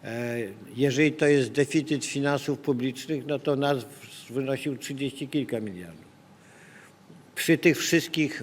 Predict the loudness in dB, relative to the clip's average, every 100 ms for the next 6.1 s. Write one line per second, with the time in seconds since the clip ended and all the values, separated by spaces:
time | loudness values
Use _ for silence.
0 | -2 2 4 4 4 2 2 0 -2 0
1 | -2 2 2 2 -2 -2 -2 -2 -4 -6
2 | -4 -2 0 0 -4 -8 -8 -10 -14 -12
3 | 4 6 6 2 -12 -16 -20 -12 -8 -6
4 | -4 0 2 2 2 -2 -6 -4 -4 -4
5 | -8 -10 -10 -12 -10 -10 -8 -10 -10 -16